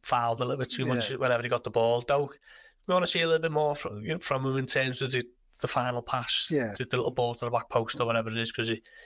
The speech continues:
Speaker 1: he gets around his, his
Speaker 2: Yeah.
Speaker 1: fullbacks superbly when he has the ball.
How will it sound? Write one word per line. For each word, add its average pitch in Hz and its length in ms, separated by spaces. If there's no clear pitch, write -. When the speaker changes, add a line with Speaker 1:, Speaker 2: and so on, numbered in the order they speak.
Speaker 1:
he 147 60
gets 143 200
around 120 240
his, 120 200
his 127 160
Speaker 2:
Yeah. 135 80
Speaker 1:
fullbacks 113 500
superbly 113 500
when 117 120
he 123 80
has 113 120
the 113 80
ball. 117 300